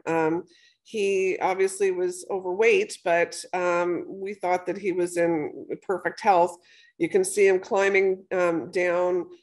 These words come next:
uh, the steps of the Red Pyramid outside of Ki-, uh, Cairo. Um, it was three hundred feet down in the dark, um, and he had no trouble doing that. So, um, I was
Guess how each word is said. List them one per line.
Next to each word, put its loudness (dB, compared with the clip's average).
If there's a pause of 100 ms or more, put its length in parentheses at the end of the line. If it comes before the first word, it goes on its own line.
(220)
uh, -2
the -6
steps -4
of -6
the -2
Red -2
Pyramid 0
outside -2
of -8
Ki-, -14
uh, 2
Cairo. 2 (320)
Um, 2
it -4
was -8
three -2
hundred 0
feet -4
down 2
in 0
the -2
dark, -2
um, 0
and 2
he -4
had 0
no 0
trouble -4
doing 2
that. 0
So, 0
um, -2
I -2
was -8